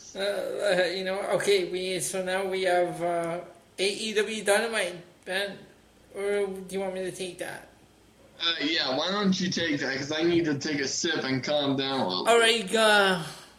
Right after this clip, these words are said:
Speaker 1: Ladies and gentlemen, uh, we will be back in a few seconds. Let me just pull up my notes here, and we will be right back with A E W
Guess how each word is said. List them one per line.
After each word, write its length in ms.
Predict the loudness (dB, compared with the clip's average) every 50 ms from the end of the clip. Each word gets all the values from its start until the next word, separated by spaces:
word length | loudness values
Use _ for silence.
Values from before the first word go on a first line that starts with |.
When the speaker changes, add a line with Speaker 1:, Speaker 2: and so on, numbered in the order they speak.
| -20 _ _ -20 _ _ _ _ _ -20 -20 -12 _
Speaker 1:
Ladies 360 | 0 2 2 4 2 2 2
and 140 | 2 2 2
gentlemen, 220 | 2 2 2 2 0
uh, 240 | 0 0 0 -2 -2
we 180 | -2 -2 -4 -4
will 120 | -4 -6
be 360 | -6 -6 -4 -4 -2 -2 -2
back 640 | -2 -4 -8 -14 -6 -4 0 2 2 2 0 -2 -8
in 100 | -8 -8
a 80 | -8
few 240 | -8 -6 -6 -6 -4
seconds. 480 | -2 0 0 0 0 -2 -4 -2 -2 -2
Let 120 | -4 -4
me 120 | -4 -4
just 240 | -2 -2 -4 -6 -8
pull 260 | -8 -4 -2 0 2
up 200 | 2 0 0 -2
my 200 | -6 -6 -6 -6 -6
notes 600 | -8 -8 -6 -6 -2 -2 -2 0 0 0 0 0
here, 460 | 2 0 0 -2 -2 -2 -4 -6 -8 -12 -16 -20 -20 -20 _ _ _ _ _ _ _ _ _ _ _ -20 -20 -20 -20 -20 -20 -20 _ _ _ _ _
and 600 | -2 2 2 4 4 2 0 -4 -6 -8 -10 -12 -14 -20 -20 _ _ _ -12
we 200 | -8 -6 -4 -2
will 500 | -2 0 2 2 2 2 0 -2 -4 -6 -8 -14 -20 -20 -20 -20 -20 -20 -14
be 120 | -10 -8 -2
right 280 | 0 0 0 0 2
back 400 | 2 2 4 4 2 0 -4 -8
with 560 | -2 0 2 4 4 2 0 -2 -6 -12 -18 -20 -20 -20 -16 -4
A 120 | -2 0 0
E 380 | 0 -2 -4 -4 -2 -2 0
W 480 | 2 2 0 2 2 0 -2 -2 -4 -6